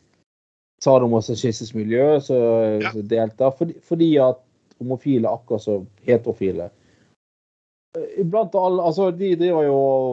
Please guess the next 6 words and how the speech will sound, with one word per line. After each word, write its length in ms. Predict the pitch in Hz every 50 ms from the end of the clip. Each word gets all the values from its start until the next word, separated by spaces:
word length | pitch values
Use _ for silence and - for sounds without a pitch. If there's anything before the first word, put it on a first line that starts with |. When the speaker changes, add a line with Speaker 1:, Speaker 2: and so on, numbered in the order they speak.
| 120 117 113 110 110 104
Speaker 1:
altså, 320 | 120 113 123 117 110 104 - -
homofile 460 | - 131 143 143 139 - 180 151 135
akkurat 220 | 135 139 - 143 131
som 60 | 127 127
heterofile, 400 | 127 123 123 113 117 113 110 101
de 280 | 104 110 107 107 104